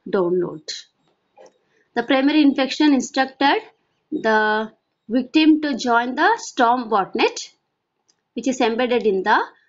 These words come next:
Overnet peer-to-peer network. Okay, again, uh, the Storm botnet is constructed with the usage of a peer-to-peer network,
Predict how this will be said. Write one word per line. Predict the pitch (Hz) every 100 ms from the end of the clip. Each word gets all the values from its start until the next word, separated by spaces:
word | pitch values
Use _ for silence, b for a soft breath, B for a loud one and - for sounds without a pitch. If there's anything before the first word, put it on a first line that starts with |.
| _
Overnet | 214 226 240 247 311 - -
peer-to-peer | 220 202 214 208 220 220
network. | 196 160 165 156 - - - _ _ _ _ _ _ _ _ _ _ _ _ _ _ _ _ _ _ _ _ _ -
Okay, | - 381 B B _
again, | 226 240 294 294
uh, | 254 226 220 b b b -
the |
Storm | 247 - 294 330
botnet | 311 277 277 262 254
is | 254
constructed | 254 240 - 254 254 311 370 - - _ _ _ _ 254
with | 240
the | 233
usage | 247 254 269 233
of | 233
a | 277
peer-to-peer | 277 240 226 233 233 214 202
network, | 190 180 - 349 453 -